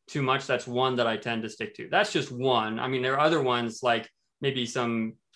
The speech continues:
techniques in, in, uh, uh, like strides or some brachiation stuff that I would just leave alone. I'm like, "Get from here to there," right?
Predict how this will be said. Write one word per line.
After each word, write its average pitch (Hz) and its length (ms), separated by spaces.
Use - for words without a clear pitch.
techniques 127 440
in, 113 500
in, 117 360
uh, 113 420
uh, 110 480
like 127 160
strides 123 540
or 113 420
some 120 280
brachiation 120 500
stuff 156 240
that 131 100
I - 20
would 123 100
just 113 120
leave 113 140
alone. 107 180
I'm 107 80
like, 107 140
"Get 127 120
from 113 140
here 107 160
to 110 80
there," 107 260
right? - 120